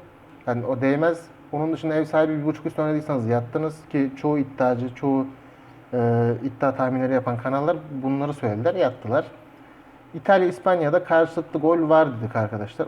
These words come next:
Onu da hemen göstereyim. Bu da geldi. Bu maçta yine aynı şekilde bu maça da gol olur olmaz vesaire, İtalya tur atlar mı atlamaz dedi ki ben,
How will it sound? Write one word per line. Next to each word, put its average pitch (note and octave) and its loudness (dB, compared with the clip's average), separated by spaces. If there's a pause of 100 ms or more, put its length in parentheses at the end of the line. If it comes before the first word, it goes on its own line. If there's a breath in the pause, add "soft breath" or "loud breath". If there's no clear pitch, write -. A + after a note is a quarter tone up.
Onu C#3+ -2
da A2+ -2
hemen G#2 -4
göstereyim. E3 -2
Bu E3 0
da C#3+ 4
geldi. A#2+ 0
Bu D#3+ 0
maçta E3+ 0
yine D3 0
aynı D3+ 0
şekilde A#2 -4 (580 loud breath)
bu D3 -4
maça D3+ 0
da D3+ 0
gol C#3+ 0 (100)
olur C#3 0 (120)
olmaz C#3 -2
vesaire, C#3 -2
İtalya C#3 -4
tur C#3 -8
atlar C#3 -2
mı C#3 -4
atlamaz C3+ -6
dedi F3 -4
ki - -20
ben, G#2 -4